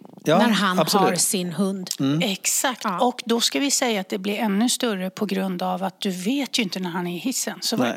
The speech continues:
Speaker 3: varenda gång du ska in i hissen så får du en liten anspänning.
Speaker 1: Ja, jag brukar
Speaker 3: Är
Speaker 1: titta
Speaker 3: det en
Speaker 1: på den
Speaker 3: vovve där
Speaker 1: här,
Speaker 3: eller
Speaker 1: om,
Speaker 3: inte?
Speaker 1: om det kommer en
Speaker 3: Ja.
Speaker 1: hiss från femte våningen.
Speaker 3: Exakt, varenda
Speaker 1: <laughs>
Speaker 3: gång du kommer in med
Speaker 1: Ja.
Speaker 3: hundarna så tittar du efter den. För att
Speaker 1: Mm.
Speaker 3: här börjar vi också förstå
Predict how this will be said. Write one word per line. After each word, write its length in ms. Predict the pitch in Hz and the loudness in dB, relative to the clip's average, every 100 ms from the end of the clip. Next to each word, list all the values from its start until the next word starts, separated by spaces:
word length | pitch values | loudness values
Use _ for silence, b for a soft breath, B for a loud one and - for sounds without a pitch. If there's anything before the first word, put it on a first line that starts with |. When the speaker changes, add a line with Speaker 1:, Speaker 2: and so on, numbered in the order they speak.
| - | -2
Speaker 3:
varenda 400 | 294 262 220 214 | 0 2 2 0
gång 340 | 202 269 277 | 0 2 2
du 100 | 220 | 2
ska 160 | 202 220 | 0 -2
in 160 | 190 | -2
i 40 | 190 | 0
hissen 500 | 240 262 - 202 180 | 0 0 -2 -4 -4
så 180 | - 220 | -2 -2
får 220 | 214 185 | -4 -6
du 80 | 185 | -6
en 120 | 185 | -4
liten 440 | 196 254 - 196 | -2 -2 -4 -8
anspänning. 640 | 220 196 165 - 240 240 - | -4 -2 -2 -2 -2 -2 -2
Speaker 1:
Ja, 120 | 143 - B B | -4 -4 B B
jag 120 | - 127 | -2 0
brukar 200 | 139 151 | 2 2
Speaker 3:
Är 80 | |
Speaker 1:
titta 120 | - 233 | 4 4
Speaker 3:
det 60 | |
en 60 | 226 | 4
Speaker 1:
på 60 | 135 | 2
den 80 | |
Speaker 3:
vovve 100 | 120 | 4
där 80 | 135 | 4
Speaker 1:
här, 100 | 117 120 | 6 4
Speaker 3:
eller 140 | 170 | 2
Speaker 1:
om, 100 | 151 | 2
Speaker 3:
inte? 160 | 156 139 | 4 4
Speaker 1:
om 80 | |
det 120 | 135 160 | 2 0
kommer 280 | - 151 | 2 4
en 60 | 294 | 6
Speaker 3:
Ja. 100 | 226 | 6
Speaker 1:
hiss 140 | 247 | 4
från 160 | - 139 | 4 2
femte 340 | 143 127 123 | 4 2 2
våningen. 340 | 123 131 123 285 | 2 4 4 2
Speaker 3:
Exakt, 380 | - - 262 254 | 2 0 0 2
varenda 480 | 311 285 302 277 | 4 6 6 4
Speaker 1:
<laughs> 80 | 262 | 4
Speaker 3:
gång 140 | 254 233 | 2 2
du 80 | |
kommer 260 | 220 233 220 | 0 0 2
in 60 | 208 | 4
med 100 | 123 | 4
Speaker 1:
Ja. 20 | |
Speaker 3:
hundarna 460 | 208 208 208 247 220 | 4 2 2 2 2
så 140 | - | 0
tittar 340 | 285 277 - 262 | 0 -2 0 0
du 180 | 233 | 2
efter 280 | 202 - 214 | 0 0 -2
den. 260 | 220 208 180 | 0 0 -2
För 160 | - | -2
att 60 | 240 | 0
Speaker 1:
Mm. 120 | 269 | 2
Speaker 3:
här 140 | 226 277 | 2 4
börjar 240 | 294 294 | 4 4
vi 100 | 277 | 2
också 260 | 262 - 254 | 0 0 -2
förstå 600 | - - - 208 - | 0 0 0 -2 -2